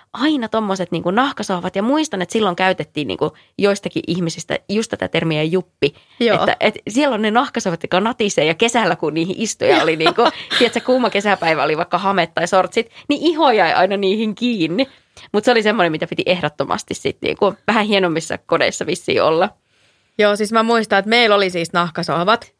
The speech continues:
Speaker 2: Mä muistan, että silloin, niinku, ensimmäisenä jouluna sen jälkeen, kun me oltiin muutettu sinne,
Speaker 1: Joo.
Speaker 2: niin mehän oltiin hyvinkin vähävaraisia.
Speaker 1: Joo.
Speaker 2: Ja ainut, mitä meillä oli,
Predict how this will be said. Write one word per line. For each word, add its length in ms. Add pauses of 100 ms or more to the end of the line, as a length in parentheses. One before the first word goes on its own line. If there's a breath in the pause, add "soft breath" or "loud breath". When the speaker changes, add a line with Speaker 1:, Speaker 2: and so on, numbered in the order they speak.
(280)
Speaker 2:
Mä 100
muistan, 320
että 100
silloin, 220
niinku, 140
ensimmäisenä 580
jouluna 580
sen 120
jälkeen, 260
kun 80
me 40
oltiin 200
muutettu 460
sinne, 380
Speaker 1:
Joo. 140 (420 loud breath)
Speaker 2:
niin 80
mehän 260
oltiin 400 (120)
hyvinkin 540
vähävaraisia. 840
Speaker 1:
Joo. 280 (500 loud breath)
Speaker 2:
Ja 120
ainut, 260
mitä 200
meillä 300
oli, 420